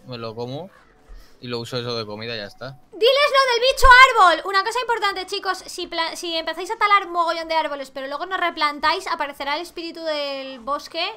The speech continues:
Speaker 2: y os pegará que flipas.
Speaker 1: No, no, yo estoy plantando, que ya me, <laughs> ese ya me lo conozco yo.
Speaker 2: Vale, vamos a ver.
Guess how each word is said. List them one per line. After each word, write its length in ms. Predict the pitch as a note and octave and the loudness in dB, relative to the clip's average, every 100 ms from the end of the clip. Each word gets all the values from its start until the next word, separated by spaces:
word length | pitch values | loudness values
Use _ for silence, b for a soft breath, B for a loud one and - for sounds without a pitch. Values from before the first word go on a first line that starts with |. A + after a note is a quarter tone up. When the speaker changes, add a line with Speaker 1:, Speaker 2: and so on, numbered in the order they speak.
| - | -12
Speaker 2:
y 180 | D4 C4 | -10 -10
os 180 | B3+ | -12
pegará 460 | - C4 B3 B3 C#4 | -14 -10 -6 -4 -4
que 100 | D4 | -6
flipas. 380 | - A3 F#3 - - _ _ _ _ C3 | -14 -18 -20 -20 -20 _ _ _ _ -8
Speaker 1:
No, 120 | C3 A#2+ | -4 -4
no, 140 | A2 | -4
yo 80 | A2+ | -6
estoy 180 | - A#2+ | -6 -8
plantando, 540 | A#2 G#2+ G#2 G#2 G2 | -6 -8 -8 -10 -10
que 240 | G#2 G#2+ A2+ | -10 -8 -6
ya 140 | A#2+ | -6
me, 80 | B2 | -6
<laughs> 0 | |
ese 300 | D3 C3 C#3+ | -6 -6 -4
ya 100 | C#3 B2+ | -4 -6
me 60 | |
lo 120 | A#2 | -8
conozco 320 | A2 A2+ G2+ A2 | -8 -12 -12 -12
yo. 160 | G2+ - _ _ _ _ _ _ _ _ _ _ _ _ E4 C#4 B B | -14 -18 _ _ _ _ _ _ _ _ _ _ _ _ -20 -20 B B
Speaker 2:
Vale, 140 | C#4 C4+ | -10 -4
vamos 240 | C#4 D#4 | -4 -4
a 80 | C#4+ | -8
ver. 240 | A#3 G#3 | -10 -14